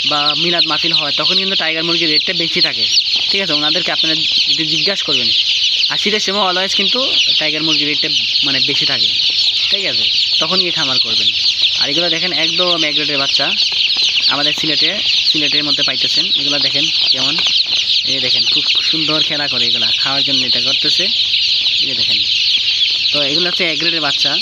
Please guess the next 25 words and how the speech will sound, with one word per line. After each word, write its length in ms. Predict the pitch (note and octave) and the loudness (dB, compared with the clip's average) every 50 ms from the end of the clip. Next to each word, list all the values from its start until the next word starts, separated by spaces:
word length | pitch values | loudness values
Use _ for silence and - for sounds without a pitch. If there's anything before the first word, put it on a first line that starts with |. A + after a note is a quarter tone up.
| - - - - - - - - - - - - - - - - - - - | -2 0 0 0 0 0 0 0 0 0 0 0 0 0 0 0 0 0 0
আপনারা 280 | - - - C#3+ D3 | 0 0 0 0 0
যদি 160 | D3+ D#3+ D#3 | 0 0 0
খামার 280 | - - D#3 D3 D3 D3+ | 0 0 0 0 0 0
করতে 280 | - D#3 D3 - F3 D#3 | 0 0 0 0 0 0
চান 240 | - F3 F3+ G3 | 0 0 0 0
আমাদের 260 | - D#3 C#3+ C3+ C#3 C#3 | -2 -2 0 0 0 0
সাথে 200 | C#3 D3+ D3 - | 0 0 0 0
যোগাযোগ 300 | D3+ D3+ D#3 D3+ D#3 - | 0 0 0 0 0 0
করতে 240 | - C#3 C3+ - | 0 -2 -2 -2
পারেন 300 | D3+ D#3 E3 E3 C#3 C3 | -2 -2 -2 -2 -2 -2
স্ক্রিনে 260 | A#2+ - - - D#3 C#3 | 0 0 0 0 0 0
দেওয়া 140 | D3+ D3 | 0 -2
নাম্বারে। 320 | C#3+ C3+ C3 C3+ D3+ D3 E3 | 0 0 0 0 0 0 0
আমাদের 280 | D#3 C#3+ C#3+ D#3+ D#3+ | 0 0 0 0 0
লোকেশনটা 640 | D3+ D#3 D#3+ - E3+ E3+ E3+ F3 F3 F3 D#3+ C#3+ E3+ E3 | 0 0 0 -2 -2 -2 -2 -2 0 0 0 0 0 0
হচ্ছে 340 | D#3+ - - D#3+ D3+ D#3 - - - - - - - - - - - - | 0 0 0 0 0 0 0 0 0 0 0 0 0 0 0 0 0 0
সিলেট 440 | - - - F#3 F3 E3 F3+ F3+ - | -2 -2 0 0 0 0 -2 -2 -2
হবিগঞ্জের 600 | - D#3+ D#3+ D#3+ E3+ E3 D#3+ D3+ C#3 C3+ C#3 D#3 D3 - | -2 -2 0 0 0 0 0 0 0 0 0 0 0 0
বাহুবল 380 | D3+ C#3+ C#3+ D#3 D3+ D3+ D#3+ D3+ | 0 0 -2 -2 -2 -2 -2 -2
থানা 200 | - E3+ D#3 D3+ | -2 -2 -2 -2
মিরপুর, 420 | C#3 D3 D#3 D#3+ - D3+ D#3 E3 | -2 -2 -2 -2 -2 -2 0 0
গ্রামটা 420 | - D3+ D3 D#3 D3 D3+ D3 C#3+ C#3 | -2 0 0 -2 -2 -2 -2 -2 -2
হচ্ছে 200 | D3 D#3 D#3+ D#3+ D3+ - | 0 0 0 0 0 0
পূর্ব 240 | E3 D#3 C#3+ C#3 | 0 -2 -2 -2
জয়পুর। 320 | C3+ C3 B2+ - - - | -2 0 0 0 0 0